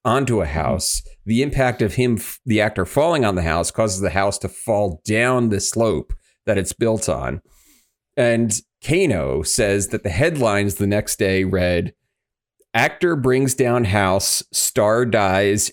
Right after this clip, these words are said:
Speaker 1: hairpiece survives."
Speaker 2: Okay, okay. I'm so glad you brought that up because I feel
Speaker 1: <laughs>
Speaker 2: like that's in the first two pages of the new section.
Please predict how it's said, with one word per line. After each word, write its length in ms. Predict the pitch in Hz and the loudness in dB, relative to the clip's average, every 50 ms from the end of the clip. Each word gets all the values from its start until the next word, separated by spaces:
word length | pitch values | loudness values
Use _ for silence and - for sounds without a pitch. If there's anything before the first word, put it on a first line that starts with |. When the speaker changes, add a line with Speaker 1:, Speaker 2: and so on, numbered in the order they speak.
| - - | -8 -4
Speaker 1:
hairpiece 720 | - 113 107 110 107 - - 113 110 107 101 - - - - | 0 2 2 2 2 0 0 0 2 2 0 0 -4 -4 -4
survives." 920 | - - - 107 95 95 92 85 73 58 55 64 78 92 - - - - - _ _ _ _ _ _ _ _ _ _ _ _ _ - - | -4 -2 0 0 2 2 2 2 2 2 0 0 -2 -2 -2 -2 -4 -4 -8 _ _ _ _ _ _ _ _ _ _ _ _ _ -4 -2
Speaker 2:
Okay, 380 | 175 - - 165 127 104 - _ _ _ - | -2 0 0 0 -2 -2 -4 _ _ _ -2
okay. 360 | 160 - - 175 147 107 - _ - | -2 0 2 0 0 -2 -2 _ -2
I'm 140 | 160 160 139 | -2 0 0
so 320 | - - - 180 180 190 | 0 2 2 2 2 4
glad 280 | 185 208 208 190 190 165 | 2 2 2 2 2 2
you 100 | 175 165 | 0 0
brought 320 | 135 160 165 160 151 - | 2 2 2 2 2 2
that 200 | 156 151 147 147 | 2 2 4 4
up 240 | 147 135 117 - _ _ _ _ _ _ _ _ _ _ _ _ - | 2 2 0 -2 _ _ _ _ _ _ _ _ _ _ _ _ -2
because 680 | 180 170 135 - - 175 175 170 165 160 147 135 - 208 226 214 - - - | -2 0 0 0 0 2 4 4 2 2 0 -2 -4 -6 -10 -12 -10 -4 -2
I 300 | 165 202 233 269 302 269 | 0 2 2 2 0 -2
feel 480 | - - - 247 240 233 220 180 143 | -4 -2 0 2 4 4 4 4 2
Speaker 1:
<laughs> 0 | |
Speaker 2:
like 480 | 127 113 107 101 98 - - - - - - - _ _ _ _ _ _ - - - | 2 2 2 0 0 -2 -4 -6 -6 -8 -8 -8 _ _ _ _ _ _ -16 -6 -2
that's 240 | 160 220 240 226 294 | 0 0 2 2 2
in 120 | 262 233 | 2 2
the 80 | 196 165 | 2 0
first 460 | - - 180 180 202 254 - - - | 0 0 0 0 2 0 -2 -2 -2
two 220 | - 202 196 202 | 0 0 0 0
pages 540 | - - 170 160 160 156 147 160 131 117 110 117 | 0 0 2 2 2 2 0 -2 -2 -2 -2 -2
of 180 | 131 120 104 | -4 -4 -4
the 80 | 127 131 | -2 -2
new 360 | 135 135 135 139 139 143 151 | 0 2 2 2 0 -2 -2
section. 680 | - - - - 131 120 - - - 120 107 98 92 | -2 -2 0 0 0 0 -2 -4 -4 -4 -4 -6 -8